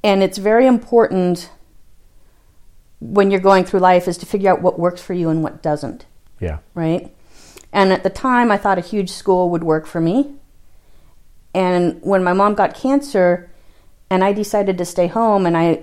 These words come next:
Speaker 1: applied to Seattle U, that allowed me to go to a smaller school,
Speaker 2: Hmm.
Speaker 1: which is what I really needed.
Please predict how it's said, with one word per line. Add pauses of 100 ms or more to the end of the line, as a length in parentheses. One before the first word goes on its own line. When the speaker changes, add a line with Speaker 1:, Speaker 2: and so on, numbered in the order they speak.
Speaker 1:
applied
to
Seattle
U, (560)
that
allowed
me
to
go
to
a
smaller
school, (100)
Speaker 2:
Hmm. (200)
Speaker 1:
which
is
what
I
really
needed.